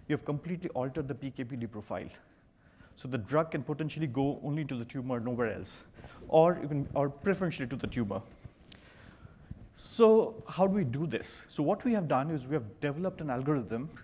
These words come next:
It's co-, it's basically a quantum mechanical all-atomistic simulation. So what we do is we start off with a, a a parent molecule, a template.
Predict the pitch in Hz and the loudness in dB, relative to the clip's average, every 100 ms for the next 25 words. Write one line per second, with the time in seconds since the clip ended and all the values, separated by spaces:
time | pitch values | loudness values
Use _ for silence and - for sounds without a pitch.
0 | - - - - - - - _ - - | -20 -20 -20 -20 -20 -20 -20 _ -2 -2
1 | - 185 - 160 - 170 180 196 185 160 | -2 -2 0 -2 2 2 2 -2 -2 -2
2 | 156 156 170 151 139 151 151 156 - 131 | 0 0 0 0 0 -2 -2 -2 -2 -2
3 | 139 139 135 - 123 - 117 107 92 - | -2 -4 -6 -8 -10 -6 -4 -4 -4 -6
4 | 92 - - - - - - - 143 190 | -10 -14 -18 -20 -20 -20 -8 0 2 2
5 | 247 196 160 147 147 - 156 160 180 156 | 2 2 2 2 -2 -2 0 2 0 -4
6 | 156 147 147 147 - - - - - - | -2 0 0 -2 -8 -10 -10 -12 -20 -8
7 | - 117 - - 156 170 160 135 117 120 | -2 -2 -2 2 2 2 0 -2 -2 -4
8 | 110 139 135 131 87 | -4 -4 -4 -6 -6